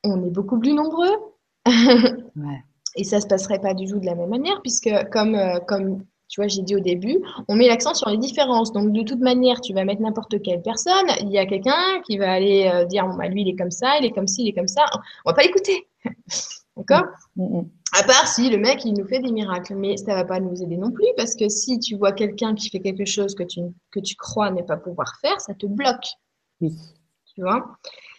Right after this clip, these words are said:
Speaker 1: Euh, donc, c'est, c'est, on, je préfère dire que c'est une entité qui est là pour faire rayonner la planète,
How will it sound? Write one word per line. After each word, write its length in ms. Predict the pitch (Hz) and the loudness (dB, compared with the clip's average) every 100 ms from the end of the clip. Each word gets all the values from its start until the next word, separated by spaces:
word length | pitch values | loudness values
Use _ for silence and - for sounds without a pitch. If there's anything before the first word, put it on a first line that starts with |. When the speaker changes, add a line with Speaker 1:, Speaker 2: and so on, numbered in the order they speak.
| _ - | _ -6
Speaker 1:
Euh, 140 | 170 180 | -2 0
donc, 280 | 196 220 226 220 - - _ _ _ _ _ - | 2 0 2 0 -2 -18 _ _ _ _ _ -14
c'est, 440 | - - 330 262 - - | -12 -6 -2 -2 -6 -12
c'est, 420 | - - 285 302 226 | -10 -4 2 4 2
on, 200 | 226 - | -2 0
je 120 | - | 2
préfère 400 | 269 262 285 247 | 4 4 4 2
dire 240 | 240 285 | 4 2
que 100 | 285 | 2
c'est 240 | 190 - 226 | -4 2 2
une 280 | 214 202 190 | 4 4 4
entité 360 | 180 190 185 294 453 453 | 2 0 -2 4 4 4
qui 100 | 233 | 2
est 60 | |
là 240 | 202 220 214 | 4 4 2
pour 140 | 190 - | -6 -6
faire 200 | 202 180 | -4 -2
rayonner 540 | - 220 214 190 175 | 2 4 6 4 2
la 60 | 160 | -2
planète, 520 | 196 247 370 440 - | -2 0 0 -2 -6